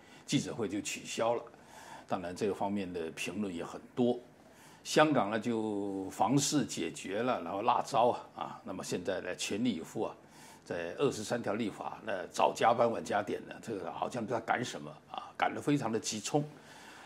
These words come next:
美国、英国都表态了，对二十三条，对香港。那么香港政府呢，就是由乱治兴啊，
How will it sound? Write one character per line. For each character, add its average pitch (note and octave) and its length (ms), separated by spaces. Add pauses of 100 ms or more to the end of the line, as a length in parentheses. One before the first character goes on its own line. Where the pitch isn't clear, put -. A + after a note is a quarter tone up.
(180)
美 A2 200
国、 B2 140
英 C#3 220
国 A#2 100
都 A#2+ 80
表 - 260
态 C3 220
了， - 220
对 G#2 100
二 G#2 100
十 G2 160
三 G#2 240
条， F#2+ 240
对 G2 160
香 G2 220
港。 - 180
那 G2 60
么 F#2+ 80
香 F#3+ 240
港 C3 400
政 G3+ 240
府 G#2+ 200
呢， F#2+ 120
就 F#2+ 160
是 - 260
由 C3+ 920
乱 G#2 420
治 A#2+ 280
兴 D3 240
啊， D3+ 140